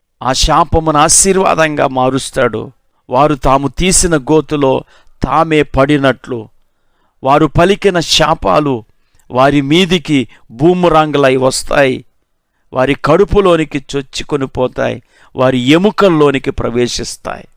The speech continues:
కనుక భయపడక, ధైర్యముగా, విశ్వాసముతో ముందుకు వెళ్ళాలని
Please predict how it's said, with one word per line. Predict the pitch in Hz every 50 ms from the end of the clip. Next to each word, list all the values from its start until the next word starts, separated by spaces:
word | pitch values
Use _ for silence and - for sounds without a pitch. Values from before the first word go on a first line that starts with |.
| _ _ -
కనుక | 123 127 127 - 131
భయపడక, | 120 107 123 143 156 151 - 156 147 143 135 - 113 107 - 113 - - _ _ _ _ _ _ _ _
ధైర్యముగా, | 110 104 113 120 131 147 151 143 147 147 135 131 131 127 123 - - - - - - - - _ _ _ _ _ _ _ _ _ -
విశ్వాసముతో | 127 135 131 - - 156 151 147 156 160 156 - - 147 135 131 127 - - 131 127 120 117 - - _ _ _ _ _ _ _ -
ముందుకు | 120 120 131 143 160 165 151 156 135 - 139
వెళ్ళాలని | 123 113 117 120 127 127 131 127 127 123 120 120 120 120 117 113